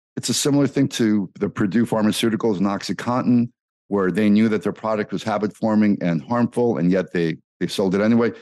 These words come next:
to Big Tobacco, where Big Tobacco knew it was a carcinogen, but they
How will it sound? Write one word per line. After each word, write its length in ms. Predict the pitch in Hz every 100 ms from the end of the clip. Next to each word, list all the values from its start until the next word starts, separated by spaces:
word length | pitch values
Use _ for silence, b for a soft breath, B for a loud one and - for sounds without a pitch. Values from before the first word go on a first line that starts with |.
| B _ _ -
to 100 | 101
Big 240 | 110 92
Tobacco, 680 | 98 95 104 - 123 123 120 -
where 140 | 95
Big 200 | 80 101
Tobacco 400 | - 92 98 -
knew 200 | 104 107
it 40 | 98
was 160 | 95
a 40 | 92
carcinogen, 580 | 98 - 113 101 113
but 120 | 87 80
they 280 | 98 98